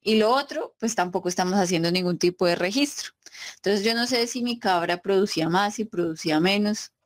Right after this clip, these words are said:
si la lactancia pasada me produjo más o me produjo menos, si la curva va igual, va mejorando,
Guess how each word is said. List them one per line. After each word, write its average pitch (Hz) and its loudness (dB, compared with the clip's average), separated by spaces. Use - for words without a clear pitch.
si - 2
la 180 2
lactancia 170 -4
pasada 180 -2
me 185 -6
produjo 175 2
más 214 2
o 190 -2
me 170 -2
produjo 165 0
menos, 214 2
si 208 0
la 160 -2
curva 180 2
va 165 2
igual, 190 0
va 175 2
mejorando, 170 -2